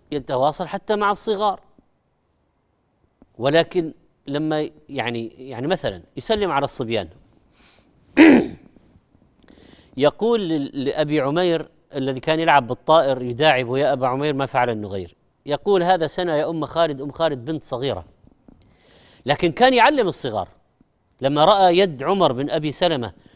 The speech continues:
تطيش في الصحفة في الأكل، قال: "يا غلام، سم الله وكل بيمينك، كل مما يليك". جاء اثنان إلى النبي عليه الصلاة والسلام، أراد الأصغر أن يتكلم، قال عليه الصلاة والسلام: "كبر، كبر،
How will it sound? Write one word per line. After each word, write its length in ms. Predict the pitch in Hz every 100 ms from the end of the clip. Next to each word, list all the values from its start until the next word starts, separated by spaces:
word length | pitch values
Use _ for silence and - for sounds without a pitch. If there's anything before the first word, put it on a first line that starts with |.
| _
تطيش 440 | - 143 220 220 -
في 60 |
الصحفة 600 | 151 - 185 - 139 190 - _ _
في 80 | -
الأكل، 460 | 139 175 156 220 311 _ _ _ _ _ _ _
قال: 180 | 120 117
"يا 80 | 131
غلام، 500 | 123 135 160 226 277 _ _ _
سم 280 | - 113 120
الله 420 | 131 147 185 247 _ _ -
وكل 260 | - 127
بيمينك، 540 | 123 135 139 175 240 269 _ -
كل 160 | 151 151
مما 240 | 147 131
يليك". 480 | 123 107 95 - _ _ _ _ _ _ _ _ _ _ _ _ _ _ _ _ _ _ 139
جاء 460 | 127 254 254 226
اثنان 280 | 208 214 247
إلى 100 | 220
النبي 240 | 202 208
عليه 140 | 190 202
الصلاة 280 | 190 190 165
والسلام، 500 | 143 180 202 214 -
أراد 260 | 180 226 214
الأصغر 400 | 208 214 190 185
أن 80 | 165
يتكلم، 520 | 156 156 165 131 92 -
قال 140 | 170
عليه 140 | 175 170
الصلاة 180 | 165 160
والسلام: 300 | 135 143 120
"كبر، 420 | - 214 185 226
كبر، 520 | - 233 196 202 127